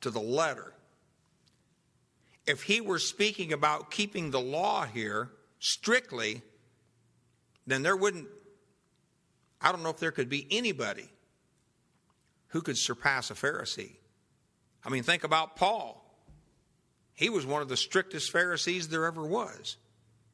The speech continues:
To exceed his righteousness would have been virtual, a virtual impossibility. So he's not talking about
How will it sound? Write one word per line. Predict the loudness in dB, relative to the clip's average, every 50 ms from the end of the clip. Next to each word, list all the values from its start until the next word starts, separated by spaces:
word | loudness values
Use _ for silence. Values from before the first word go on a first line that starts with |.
| _ _ _ _ _ _ _ _ _ _ _ _ _ -20 -20 -20 -12 _ 0
To | 0 2 2 2
exceed | 2 0 2 2 2 2 4 4 2 2 2 0 -2 -4 -6 -8 -10 -12 -16 -12 0
his | 2 2 4 4 2
righteousness | 0 0 0 0 0 -2 -4 -4 -4 -2 -2 -2 -2 -2 -4 -6 -8 -14 _ _ _ _ _ _
would | 0 0 2 2
have | 2
been | 2 0 0 0 -2
virtual, | -2 -2 -2 -2 -4 -6 -4 -2
a | -2 -2
virtual | 0 0 -2 -2 -2 -2 -4 -2 -4 -4
impossibility. | -4 -6 -8 -6 -6 -6 -4 -4 -4 -6 -6 -4 -4 -4 -4 -4 -8 -8 -12 -16 -20 _ _ _ _ _ _ _ _ _ _ _ _ _ _ _ _ _ _ _ _ _ _ _ _ _ _ _ _ _ _ _ _ _ _ _ _ _ _ _ _ _
So | -2 0 2 2
he's | 2 4
not | 6 4 4 4 2 -4 -10
talking | -2 2 4 4 4 4 0 -2 -4 -4
about | 0 2 4 4 4 4 2 -2